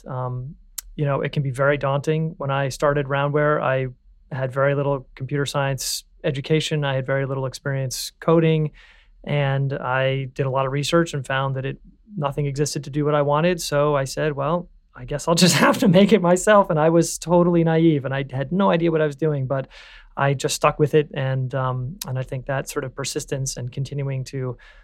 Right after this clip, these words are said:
talk to people and learn from people and, uh, and, and just pushing ahead, sometimes in a seemingly inane sort of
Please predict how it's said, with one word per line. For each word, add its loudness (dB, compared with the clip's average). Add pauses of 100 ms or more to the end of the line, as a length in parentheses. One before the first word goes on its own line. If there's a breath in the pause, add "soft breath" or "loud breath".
(180 soft breath)
talk 0
to -16
people -2
and -4
learn -2
from -14
people -6
and, -6
uh, -8
and, -8
and -10
just -12
pushing -4
ahead, -2
sometimes -4
in -4
a -6
seemingly 4
inane -4
sort -6
of -10